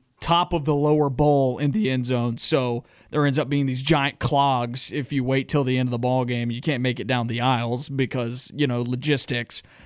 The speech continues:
not enough aisles, too many people. It all gets clogged up. But I was happy to just sit there with a lot of Auburn fans who stayed behind after the Iron Bowl loss. Stayed behind, sang the alma mater, sang the fight song and whatnot. Of course, there's disappointment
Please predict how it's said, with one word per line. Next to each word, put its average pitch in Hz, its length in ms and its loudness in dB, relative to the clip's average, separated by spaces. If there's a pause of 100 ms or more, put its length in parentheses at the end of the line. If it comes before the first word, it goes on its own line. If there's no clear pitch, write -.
not 139 200 4
enough 127 260 2
aisles, 127 380 2
too 170 100 4
many 147 200 2
people. 139 600 2 (240)
It 139 80 -2
all 131 120 2
gets 120 180 -2
clogged 131 400 0
up. 127 280 -2
But 135 360 0 (460)
I 175 120 4
was 175 220 2
happy 156 300 0
to 143 100 0
just 143 240 0
sit 165 240 2
there 156 240 6
with 143 420 0
a 151 60 0
lot 160 200 4
of 160 80 0
Auburn 147 280 0
fans 147 260 0
who 156 100 2
stayed 156 300 2
behind 147 480 2
after 139 240 2
the 139 160 4
Iron 147 280 4
Bowl 127 220 0
loss. 120 520 0 (440)
Stayed 170 240 4
behind, 160 440 2
sang 156 240 0
the 151 80 4
alma 156 280 4
mater, 147 440 2
sang 156 300 2
the 143 100 0
fight 143 320 0
song 147 360 2
and 143 80 0
whatnot. 143 540 2
Of 139 120 -2
course, 165 320 2
there's 160 200 2
disappointment 160 800 0